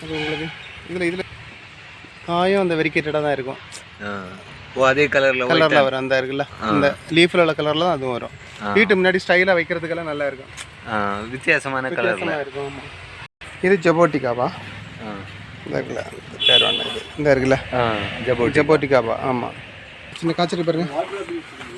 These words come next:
Speaker 1: அது முன்னாடி போய் காய்ச்சல் இருக்குல்ல அங்க.
Speaker 2: ஜபோட்டிக்கா?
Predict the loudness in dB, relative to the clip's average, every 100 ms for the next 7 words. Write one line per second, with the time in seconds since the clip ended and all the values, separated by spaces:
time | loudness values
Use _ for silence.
0 | -16 -16 -16 -18 -18 -16 -6 0 4 6
1 | 4 2 0 -2 -8 -8 -6 -8 -8 -10
2 | -10 -12 -12 -14 -14 -16 -16 -16 -10 0
3 | 4 6 6 6 4